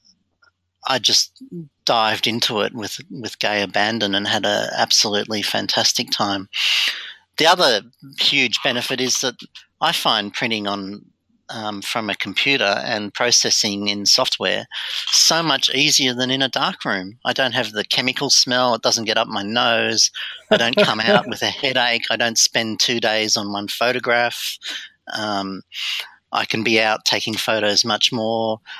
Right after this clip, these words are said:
Speaker 1: Once I have it finished, I can just print as many copies as I like. It's really easy to have an exhibition, et cetera, et cetera. It's a really freeing digital black and white for me as well.
Speaker 2: What,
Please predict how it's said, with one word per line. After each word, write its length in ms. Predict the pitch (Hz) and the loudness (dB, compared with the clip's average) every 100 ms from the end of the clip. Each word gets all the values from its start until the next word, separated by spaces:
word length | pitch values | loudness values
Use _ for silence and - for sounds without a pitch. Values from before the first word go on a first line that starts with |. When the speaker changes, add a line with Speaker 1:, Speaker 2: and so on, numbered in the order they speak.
| - | -2
Speaker 1:
Once 260 | 131 135 135 | 0 2 2
I 80 | |
have 200 | 113 120 | 2 2
it 100 | 107 | 0
finished, 480 | - 135 127 120 - | -2 0 2 4 4
I 80 | 110 | 2
can 140 | 120 | -2
just 180 | 113 - | 0 0
print 260 | - 104 - | 0 -4 -2
as 140 | 113 | -4
many 200 | 117 107 | -2 -4
copies 440 | 101 113 - 104 104 | -4 -6 -4 -4 -2
as 140 | 104 | -2
I 80 | 98 | -4
like. 420 | 101 107 107 - | -2 -2 -2 -4
It's 240 | 107 - | -4 -4
really 260 | 120 107 101 | -2 -4 -4
easy 280 | 107 107 104 | -2 -2 -2
to 80 | 95 | -4
have 160 | 104 | -4
an 80 | 104 | -6
exhibition, 720 | 101 - 98 104 - 104 101 - - - - | -2 -2 0 2 2 0 -12 -18 -20 -20 -10
et 120 | - | -4
cetera, 360 | - 104 - 98 | -2 0 -2 -2
et 120 | - | 0
cetera. 340 | 120 - 110 | 0 0 0
It's 160 | - - | 2 0
a 60 | |
really 280 | 156 214 214 | 0 0 0
freeing 720 | 101 - 113 135 180 104 95 92 | 0 0 2 4 4 0 -2 -4
digital 360 | 107 107 98 | -2 -2 -4
black 220 | 90 101 - | -4 -4 -4
and 120 | 101 | -8
white 240 | 98 104 | -6 -6
for 140 | - 104 | -6 -8
me 180 | 104 104 | -8 -4
as 160 | 101 | -2
well. 320 | 107 107 101 - _ _ _ _ _ _ _ _ _ _ - _ _ _ _ - - - - - | -2 -4 -8 -14 _ _ _ _ _ _ _ _ _ _ -20 _ _ _ _ -20 -20 -20 -14 0
Speaker 2:
What, 400 | 175 190 185 | 4 4 2